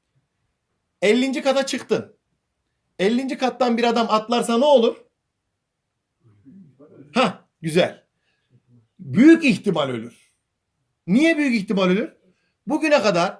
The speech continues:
ellinci kattan atlayan insanların yüzde doksan dokuzu ölmüştür. Ama bir ihtimal ağaca takılıp burnu bile kanamadan kurtulan da olmuş mudur?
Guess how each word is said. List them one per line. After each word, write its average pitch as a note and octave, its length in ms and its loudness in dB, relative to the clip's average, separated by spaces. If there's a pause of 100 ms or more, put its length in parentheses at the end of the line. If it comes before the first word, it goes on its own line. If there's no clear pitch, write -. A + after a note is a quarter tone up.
(160)
ellinci B3+ 360 -2
kattan G#3+ 320 -4
atlayan A3+ 460 -2
insanların G#3 800 -2 (260)
yüzde G#3+ 520 0
doksan B3+ 400 2
dokuzu A3 260 -2
ölmüştür. D4 680 -6 (580)
Ama C#4 280 0
bir D#4+ 160 4
ihtimal B3+ 460 2
ağaca B3+ 200 4
takılıp C4 440 2 (440)
burnu B3 240 -4
bile G3+ 120 0
kanamadan G#3 380 -4
kurtulan G3+ 300 -2
da G#3 40 6
olmuş A#3+ 260 2
mudur? F#3+ 220 -4